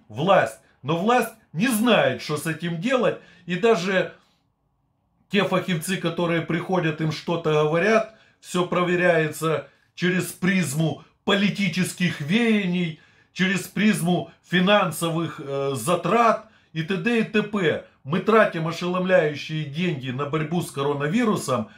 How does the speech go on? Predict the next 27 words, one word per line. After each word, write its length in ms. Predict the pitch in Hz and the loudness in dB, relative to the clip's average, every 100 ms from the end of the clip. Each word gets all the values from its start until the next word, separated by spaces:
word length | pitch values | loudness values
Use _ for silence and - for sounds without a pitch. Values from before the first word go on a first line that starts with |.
| - | -16
но 140 | 139 190 | 0 0
эти 180 | 214 | 2
деньги 340 | 196 190 170 156 | 0 0 0 0
улетают 640 | 156 156 156 202 190 180 | 0 0 2 2 2 -2
в 120 | - | -8
трубу. 540 | - 185 170 190 113 - _ | -6 -4 0 -2 -4 -10 _
Результат 680 | 120 147 180 170 208 196 - _ | -4 -2 0 4 6 6 2 _
налицо. 720 | 127 160 180 - 165 123 - _ _ _ _ _ _ _ | -6 -2 -2 -2 -2 -2 -4 _ _ _ _ _ _ _
Мы 200 | 113 160 | -6 0
не 120 | 226 233 | 2 2
знаем, 400 | 185 214 175 143 | 2 2 2 0
что 200 | 165 147 | -4 -4
будет 420 | 160 147 147 131 | -4 -4 -6 -2
завтра, 560 | 208 214 - 131 - - _ - | 2 2 0 -4 -4 -10 _ -10
и 80 | 143 | -4
мы 140 | 180 | 0
не 100 | 180 | 0
знаем, 300 | 151 190 185 | -2 0 0
что 160 | - 151 | 0 -4
будет 300 | 175 165 165 | -2 -4 -4
послезавтра. 680 | 160 165 160 156 127 120 | -6 -4 -2 0 0 -2
При 140 | 127 180 | -4 -2
такой 340 | 190 185 220 | -2 0 0
тенденции, 920 | 208 196 175 226 214 160 151 131 113 - - | 0 -2 2 2 2 0 -4 -4 -4 -10 -20
как 160 | - 220 | -6 -2
говорят 380 | 185 196 185 185 | 0 4 2 2
специалисты, 920 | - 160 180 185 214 208 - 135 | -6 -8 -4 -2 0 -2 -4 -6